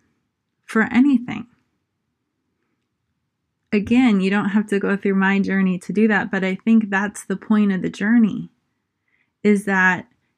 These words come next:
it's about learning to trust the Lord. It's about staying intimately connected with him. It's about trusting his ways. It's about trusting that the end is in his hands, and that even if we can't see it,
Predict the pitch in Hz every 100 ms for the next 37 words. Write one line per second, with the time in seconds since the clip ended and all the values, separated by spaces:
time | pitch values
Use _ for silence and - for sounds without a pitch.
0 | _ 220 214 190 180 202 233 208 - 202
1 | 196 202 220 233 190 156 175 175 _ _
2 | _ - 196 - 208 202 - 202 190 190
3 | 165 - 175 190 196 202 170 - - -
4 | - 233 233 214 - 226 240 262 247 220
5 | 214 - 196 196 - 202 190 180 - 202
6 | 180 170 - 190 190 - - 220 226 -
7 | 240 202 208 185 185 190 185 - 185 -
8 | 185 - - 240 247 - 208 202 - -
9 | - _ 196 - - - - 196 - 240
10 | 254 233 - 190 - 226 226 208 202 170
11 | 196 214 180 160 - 190 190 - 226 226
12 | 240 226 208 220 - 214 202 - - -
13 | 247 277 240 - - -